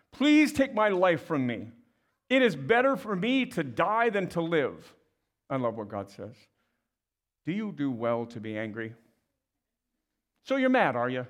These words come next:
How's that working out? Right? So how's that working? Doing good? All right, so you're upset, are you? All right, so when we look at this, and, I, and this was the purpose for doing last week when we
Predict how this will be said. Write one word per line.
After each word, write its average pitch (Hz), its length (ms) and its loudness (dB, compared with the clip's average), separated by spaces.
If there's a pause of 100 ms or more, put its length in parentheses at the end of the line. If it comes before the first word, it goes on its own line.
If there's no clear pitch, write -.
(1500)
How's 175 280 0
that 147 120 -2
working 123 300 -4
out? 101 180 -6 (1500)
Right? 240 300 2 (1080)
So 262 220 2
how's 247 200 4
that 254 120 4
working? 143 520 -2 (260)
Doing 180 240 2
good? 302 360 4 (240)
All 269 160 2
right, 330 300 2
so 208 260 2
you're 208 100 2
upset, 311 320 0
are 240 100 0
you? 349 100 -4
All - 880 -4
right, 226 100 2
so 254 200 2 (520)
when 254 240 4
we 262 320 2
look 269 220 0
at - 140 0
this, 170 240 2
and, 247 100 2
I, 233 60 2
and 233 260 0
this 269 160 0
was 294 160 -2
the 262 120 -2
purpose 269 600 0
for 233 160 -2
doing 226 300 -2
last 220 360 2
week 220 200 -6
when 196 120 -2
we 208 180 -4